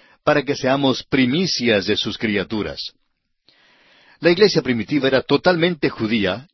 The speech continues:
y esta era solo la primicia, pero desde entonces ha sido incrementada por una gran compañía de gentiles.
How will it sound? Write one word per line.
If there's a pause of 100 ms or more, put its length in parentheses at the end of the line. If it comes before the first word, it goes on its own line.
y
esta
era
solo
la
primicia, (360)
pero
desde
entonces (180)
ha
sido
incrementada
por
una
gran
compañía
de
gentiles.